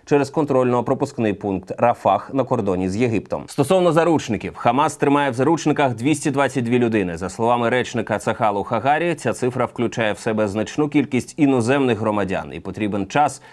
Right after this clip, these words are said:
щоб їх ідентифікувати і повідомити їхнім сім'ям. Видання C N N за результатами власного розслідування повідомляє, що вибух у лікарні в місті Газа, який стався сімнадцятого жовтня, ймовірно, спричинила ракета, випущена з території сектора Гази, а не авіаудар Ізраїлю.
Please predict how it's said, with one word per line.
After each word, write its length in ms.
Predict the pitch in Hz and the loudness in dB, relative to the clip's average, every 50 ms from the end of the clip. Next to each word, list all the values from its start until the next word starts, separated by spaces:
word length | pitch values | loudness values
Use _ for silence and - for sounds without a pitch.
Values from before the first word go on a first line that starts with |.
| - _ | -20 _
щоб 260 | - - 120 101 107 | -6 -4 -4 0 2
їх 280 | 123 131 127 - - | 0 0 0 0 -2
ідентифікувати 1040 | 139 120 135 127 120 123 117 - 117 - - 110 107 123 139 143 - - 104 87 85 - | 0 2 2 2 2 0 -2 -4 -4 -2 -2 0 2 2 2 2 0 0 -2 -2 -2 -4
і 100 | 101 98 | -6 -8
повідомити 840 | 95 - 101 95 98 90 104 107 113 113 107 - 117 110 107 101 - - | -6 -6 -4 -4 -2 0 0 0 0 0 0 0 0 0 0 -2 -6 -8
їхнім 460 | 104 98 95 92 87 - 95 95 95 | -6 -4 -4 -4 -4 -4 -2 -2 -2
сім'ям. 440 | 95 - - 101 90 87 80 73 65 55 - - _ - - - - - - - - - - - - - - - - - - - - - - - - - - | -2 -2 -2 -2 -2 -2 -4 -8 -10 -14 -18 -20 _ -20 -20 -20 -20 -18 -18 -16 -16 -14 -14 -14 -12 -12 -12 -10 -10 -10 -12 -12 -16 -18 -20 -18 -16 -6 0
Видання 300 | 110 151 160 185 190 185 | 2 2 4 4 2 2
C 180 | 160 127 185 180 | 2 4 4 4
N 80 | 175 196 | 4 4
N 140 | 202 185 | 4 4
за 100 | 139 147 | 4 2
результатами 520 | 143 139 127 143 135 175 170 - 170 160 156 | 2 4 2 2 2 2 2 2 2 2 2
власного 440 | 139 143 160 170 160 - 175 165 165 | 2 4 2 2 2 0 0 0 0
розслідування 580 | 170 - - 165 156 131 120 117 113 113 110 | 0 -2 -2 -2 0 2 2 2 2 2 2
повідомляє, 540 | - 120 120 120 123 123 131 143 147 147 131 | 0 0 0 2 2 2 2 2 2 2 0
що 180 | 127 - 151 131 | 0 0 0 0
вибух 260 | 147 151 151 147 - | 2 2 0 0 2
у 60 | 151 | 2
лікарні 460 | 143 135 - 147 135 127 123 127 127 | 0 2 2 0 0 2 0 0 0
в 80 | 117 120 | 2 2
місті 320 | 127 127 120 - - 135 | 2 2 0 0 0 0
Газа, 380 | 120 131 127 139 170 147 151 135 | 2 4 2 2 2 2 2 2
який 300 | 127 113 - - 117 104 | 2 2 2 0 -2 -2
стався 420 | - - - 107 98 - - 107 | -2 0 0 0 0 -2 -6 -8
сімнадцятого 720 | 98 - 127 127 123 107 98 87 - - 95 - 95 98 | -4 -2 0 0 2 0 0 -2 -4 -8 -6 -4 -2 -2
жовтня, 340 | 92 101 123 143 143 - 156 | 0 2 0 0 0 0 0
ймовірно, 440 | 151 139 135 131 135 151 147 147 139 | 2 2 2 4 2 2 2 2 0
спричинила 580 | 127 - 135 127 - - 123 127 139 139 135 | 0 0 -2 -2 -2 0 0 2 2 2 2
ракета, 400 | 123 117 - 139 143 143 143 143 | 2 0 0 -2 -2 0 0 0
випущена 600 | 123 107 120 120 120 127 120 - 139 127 123 123 113 | 0 0 0 0 0 -2 -2 0 0 0 2 0 -2
з 80 | - | -2
території 640 | - - 151 147 143 139 - - 113 113 110 113 117 110 | 0 0 2 4 2 2 2 2 2 2 2 2 0 0
сектора 520 | - - 113 98 90 - - 117 127 135 | 0 0 -2 -2 0 -2 0 0 2 2
Гази, 460 | 127 175 190 170 117 92 98 98 98 - | 2 2 2 2 2 0 -2 -4 -2 0
а 140 | 98 104 104 | 2 2 2
не 180 | 107 110 110 - | 2 -2 0 2
авіаудар 760 | - 110 104 104 117 120 123 127 127 123 117 107 95 92 92 - | 2 2 2 2 0 0 0 2 0 0 0 2 0 0 0 -2
Ізраїлю. 540 | 120 113 113 131 127 113 92 82 78 69 | -2 0 2 2 2 2 0 -2 -6 -12